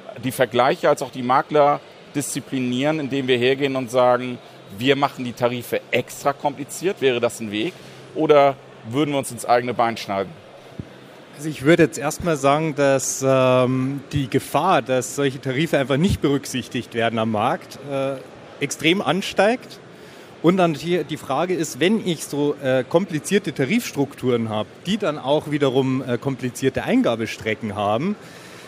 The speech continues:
Speaker 2: vielleicht auch beim Makler gar nicht so gut ankommen. Also, äh, Kompliziertheit ist ja jetzt kein wirkliches, äh, erstrebenswertes Gut, wo ich drauf hinarbeiten will. Also in der Tat soll es ja einfach sein und, äh, möglichst verständlich.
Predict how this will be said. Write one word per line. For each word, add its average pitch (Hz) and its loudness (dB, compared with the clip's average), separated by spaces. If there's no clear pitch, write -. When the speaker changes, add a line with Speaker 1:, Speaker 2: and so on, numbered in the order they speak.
Speaker 2:
vielleicht 139 2
auch 165 0
beim 151 2
Makler 156 2
gar 120 -4
nicht 113 -4
so - -8
gut 113 -6
ankommen. 98 -6
Also, 131 0
äh, 147 2
Kompliziertheit 185 2
ist 185 0
ja 185 8
jetzt - 0
kein 175 0
wirkliches, 180 0
äh, 151 0
erstrebenswertes 165 0
Gut, 190 0
wo 143 4
ich 143 2
drauf 143 2
hinarbeiten 113 0
will. 143 2
Also 127 -4
in 143 -8
der 143 -4
Tat 151 0
soll 147 6
es 190 2
ja 151 2
einfach 156 0
sein 143 0
und, 143 0
äh, 139 0
möglichst 151 -2
verständlich. 143 -2